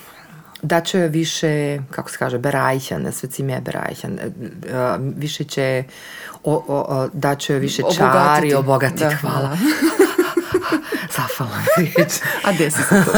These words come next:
Speaker 2: <laughs>
Speaker 1: Ovaj, i bit će to jako interesantno. Znači, ja u suštini imam, strašno sam optimistična za područje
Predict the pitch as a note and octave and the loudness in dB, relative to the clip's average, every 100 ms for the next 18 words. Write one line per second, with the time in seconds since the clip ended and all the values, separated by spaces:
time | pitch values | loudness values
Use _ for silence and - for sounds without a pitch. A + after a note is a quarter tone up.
0 | A3 C4 E4 - D4+ D4 C#4+ D4 A3+ D#3 | 6 6 6 4 2 4 2 2 4 4
1 | D#3 D3+ D3 D3 D#3 D#3 D#3 G3+ A#3 A3+ | 4 2 0 -2 -4 -2 0 2 2 2
2 | G3+ A3 A3+ G3+ F#3+ E3 D#3+ D#3+ A#2 C3+ | 2 4 2 0 0 0 0 -2 -2 -2
3 | D3 D#3 D3+ F3+ G3+ D#3+ - F3+ F#3+ F3+ | -2 0 2 2 0 -4 -2 0 2 2
4 | E3+ D3+ - D3 C3 D3+ F3+ F#3 E3+ - | 0 -2 -4 0 2 4 2 2 -2 -2
5 | B2 A#2+ - B2+ B2 - - A2+ A2+ - | -2 -4 -4 -4 -4 -8 -4 -2 -4 -6
6 | B2 A2+ - C3 C#3 C3+ - A#2+ | -4 -4 -2 -2 0 -2 -2 -4